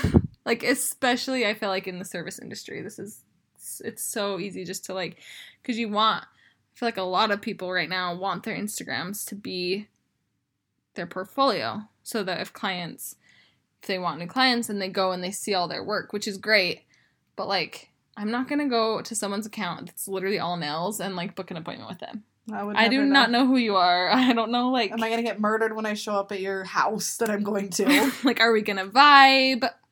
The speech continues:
Speaker 1: I don't know. I, like, there's nothing to connect with besides, like, oh, maybe you do have good nails, but, like, there's a lot of people that have good nails, so I'm gonna go find someone who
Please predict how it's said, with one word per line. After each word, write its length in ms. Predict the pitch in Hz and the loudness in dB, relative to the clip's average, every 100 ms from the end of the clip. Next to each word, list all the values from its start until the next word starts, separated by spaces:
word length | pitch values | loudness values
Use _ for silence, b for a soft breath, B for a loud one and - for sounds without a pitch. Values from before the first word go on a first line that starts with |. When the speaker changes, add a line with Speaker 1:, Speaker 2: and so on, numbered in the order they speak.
| - | 2
Speaker 1:
I 140 | 240 | 2
don't 180 | 226 202 | 2 -2
know. 240 | 190 180 - | -4 -6 -2
I, 160 | 220 | 0
like, 260 | 220 214 - | 2 0 -4
there's 260 | 196 240 220 | -6 -4 0
nothing 400 | 226 226 240 240 | 0 0 0 -2
to 120 | 214 | -4
connect 380 | 233 202 190 254 | -4 -4 -4 -4
with 180 | 302 330 | -4 -4
besides, 400 | 262 - 208 202 | -8 -4 -4 -4
like, 160 | 190 170 - | -6 -8 -8
oh, 80 | |
maybe 220 | 202 208 208 | -4 -4 -4
you 100 | 196 | -6
do 180 | 185 | -8
have 200 | 202 202 | -8 -8
good 160 | - 175 | -8 -8
nails, 480 | 202 214 190 196 - | -4 -4 -4 -6 -8
but, 180 | 196 - | -8 -4
like, 260 | 185 190 _ B B B B B _ | -4 -6 _ B B B B B _
there's 160 | - 190 | -12 -6
a 20 | |
lot 120 | 185 | -4
of 40 | 233 | -2
people 160 | 185 | -2
that 60 | 175 | -2
have 160 | 190 | -2
good 140 | - 175 | -4 -6
nails, 260 | - - | -4 -6
so 80 | - | -6
I'm 60 | 202 | -6
gonna 160 | 196 | -8
go 120 | 185 190 | -10 -10
find 300 | - 185 202 | -8 -8 -8
someone 320 | 208 202 202 | -10 -8 -8
who 460 | 196 202 180 180 | -8 -6 -6 -8